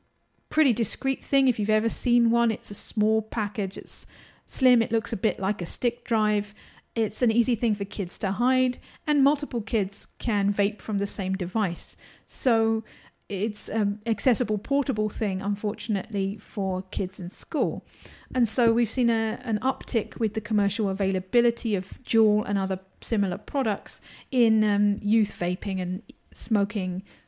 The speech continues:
The policy solution put forward by public health advocates and taken up actually not just by public health advocates, but also ultimately by Juul, which is an interesting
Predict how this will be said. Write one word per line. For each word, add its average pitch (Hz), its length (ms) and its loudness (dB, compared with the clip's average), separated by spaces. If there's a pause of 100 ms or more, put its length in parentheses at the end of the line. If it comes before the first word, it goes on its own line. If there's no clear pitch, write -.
The - 80 -6
policy 370 400 -2
solution 254 500 0
put - 260 -4
forward 208 440 0 (100)
by 208 380 0
public 269 260 -4
health 202 220 -4
advocates 196 560 -8
and 202 180 -2
taken 277 380 -2
up - 240 -4 (100)
actually 208 640 -4 (480)
not 262 360 4
just - 480 0
by 190 180 0
public 196 360 -6
health 202 280 -6
advocates, 208 580 -8
but - 380 -4 (100)
also 220 640 2 (220)
ultimately 202 800 -2
by 175 300 -4
Juul, 233 560 -2
which 208 200 -8
is - 140 -10
an 160 220 -8 (160)
interesting 196 720 -2